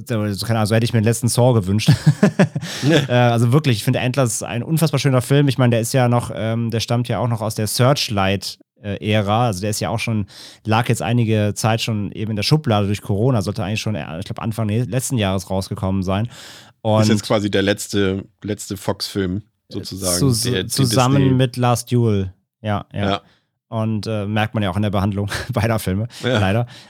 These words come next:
Speaker 1: Und, ähm, ja, aber man, man, ich finde, der hat diesen Searchlight-Look. Also ich finde Searchlight-Filme, ne, die, die, die haben, die legen einfach sehr viel Wert ja auch auf Optik, auf Ausstattung, auf, auf, äh, crispes Bild. Und das hat der Film alles. Der ist wirklich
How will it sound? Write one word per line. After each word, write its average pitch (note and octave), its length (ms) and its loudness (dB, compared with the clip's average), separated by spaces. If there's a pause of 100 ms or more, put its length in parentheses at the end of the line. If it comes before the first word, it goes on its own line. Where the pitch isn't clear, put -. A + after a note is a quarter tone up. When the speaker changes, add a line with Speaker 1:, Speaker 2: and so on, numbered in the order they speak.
Speaker 1:
Und, A#2 360 0
ähm, A2+ 260 0
ja, D3+ 180 4
aber B2 220 2
man, C3+ 180 0
man, C3+ 160 -2
ich - 140 -6
finde, F3 140 2
der D3+ 120 2
hat D#3 160 0
diesen C3 200 2
Searchlight-Look. G#2+ 840 0
Also A#2 160 -2
ich - 80 -4
finde B2+ 160 0
Searchlight-Filme, C3 840 0 (200)
ne, C3+ 160 0
die, A#2+ 200 -8
die, A#2 260 -6
die B2 180 -6
haben, C#3 140 -2
die C#3 60 -2
legen C#3+ 240 2
einfach C3+ 180 -2
sehr C3+ 140 0
viel A#2+ 160 0
Wert B2+ 180 4
ja G#2+ 140 -2
auch A#2 120 0
auf B2 120 -4
Optik, B2 340 -2
auf A#2 120 -6
Ausstattung, A2+ 640 -2
auf, G2+ 300 -6 (460)
auf, - 520 -6
äh, G#2+ 240 -10
crispes - 1000 -4
Bild. B2+ 420 2
Und A2+ 300 -4
das A#2+ 160 -2
hat B2+ 160 0
der G#2 100 0
Film F#2 240 -2
alles. D2 300 -8
Der F#2+ 100 -2
ist - 140 -6
wirklich B2 420 0